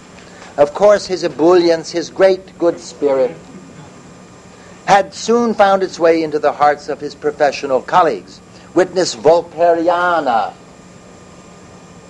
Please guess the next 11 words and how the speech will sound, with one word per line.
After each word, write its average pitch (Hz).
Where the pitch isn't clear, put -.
this 139
little 165
book 147
of -
cartoons 156
of 139
Berthold, 147
done 151
to 151
please 156
him 147